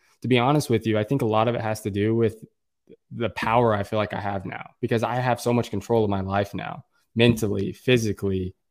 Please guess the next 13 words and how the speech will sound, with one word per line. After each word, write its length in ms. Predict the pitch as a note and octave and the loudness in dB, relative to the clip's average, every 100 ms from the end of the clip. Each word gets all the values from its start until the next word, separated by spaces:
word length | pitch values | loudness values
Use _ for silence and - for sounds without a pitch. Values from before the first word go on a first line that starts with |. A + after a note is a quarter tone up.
| - | -4
bi-, 300 | G#2+ B2+ - B2+ - | 2 2 2 -6 -4
professionally. 840 | A2+ B2+ B2+ - G2+ G2 F#2+ F#2+ _ _ _ | 0 0 0 -2 -2 -2 -4 -6 _ _ _
There's 180 | - A2 | -8 -6
so 180 | - C#3 | 0 2
much 200 | D3 C#3 | 2 0
more 160 | C3+ C3 | -2 0
control. 640 | A2 - A#2+ A#2 A2 G#2+ | -4 -2 2 2 2 -2
And 80 | A2+ | -4
I 60 | G#2 | -4
feel 160 | - | -2
like 140 | B2+ A#2 | -2 0
I 100 | G#2+ | -4
actually 720 | - A2 A2+ - A2+ G#2 A#2+ | -4 -8 -8 -8 -4 -4 -6